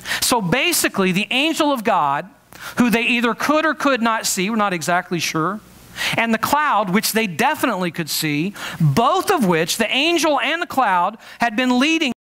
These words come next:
them each and every day in the desert, suddenly does something completely different. It disappears from in front of them. Here's my question. How do you think the Israelites reacted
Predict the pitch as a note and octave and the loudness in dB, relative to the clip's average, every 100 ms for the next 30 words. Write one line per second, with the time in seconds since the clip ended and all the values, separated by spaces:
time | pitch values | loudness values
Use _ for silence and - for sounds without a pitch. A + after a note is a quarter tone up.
0 | _ - G#3 G#3+ C4+ E4 E4 - A#3 G#3+ | _ -4 -4 -2 0 0 0 -2 -2 0
1 | A3 B3+ D4 D4+ D4 A3+ C4 C4+ B3+ A#3+ | 0 0 0 0 0 0 0 -2 -2 -2
2 | A#3+ G3+ G3+ F3 G3 - - D#4 E4+ E4+ | -2 0 -2 -2 -6 -4 -2 2 0 2
3 | A3+ F#3 F#3+ - - E3+ B3+ C#4+ - C4 | 0 0 -2 -6 -8 -2 0 2 2 0
4 | - A#3 - G#3 F#3 - C4 C4 E4+ E4+ | 0 -4 0 0 0 0 2 2 2 2
5 | F4 D#4+ D#4 D4+ - D3+ - - - C4 | 0 2 2 0 -2 -4 -4 -8 -2 -2
6 | B3+ E3 G#3 D#4+ D4+ E4+ - - D#4 C#4+ | 0 0 2 2 2 0 -2 -2 0 0
7 | E3+ C3 D#3 - - - - - - - | 0 -2 -4 -4 -6 -12 -20 -20 -20 -20
8 | - - - - - A3+ A3 A#3 A3+ C4+ | -20 -20 -20 -18 -4 0 2 2 2 2
9 | B3 D#3 C3 B2 C#3 B3+ B3+ G3 - D#3 | 2 0 -2 -2 0 0 2 -2 0 0
10 | C#3 - G3 G3+ - - A#3+ C#4+ D#4+ D4+ | 0 0 -2 -4 -12 -4 0 2 2 2
11 | C#4+ - F#3 G3+ F3+ E3+ E3 - D3+ D#3 | 0 0 0 2 2 0 0 -2 0 0
12 | G3+ - C#3 B2 | -2 -4 -4 -4